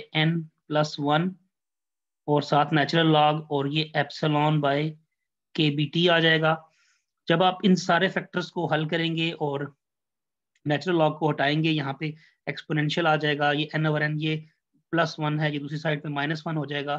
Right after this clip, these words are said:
तो जो आपके पास n by n का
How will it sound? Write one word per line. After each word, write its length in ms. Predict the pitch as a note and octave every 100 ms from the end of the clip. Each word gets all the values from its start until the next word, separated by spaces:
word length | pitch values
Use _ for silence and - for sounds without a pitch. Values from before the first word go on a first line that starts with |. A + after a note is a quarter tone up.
| D3+ _ _ -
तो 60 |
जो 100 | D#3+
आपके 440 | G3 E3 F3 F#3 G3+
पास 560 | - E3 E3+ F3+ - _ _ _ _ _ _ _ _ _ -
n 240 | G#3 A3 A3
by 220 | F#3 F#3 - -
n 160 | G3+ G#3+
का 380 | G3+ D#3+ E3+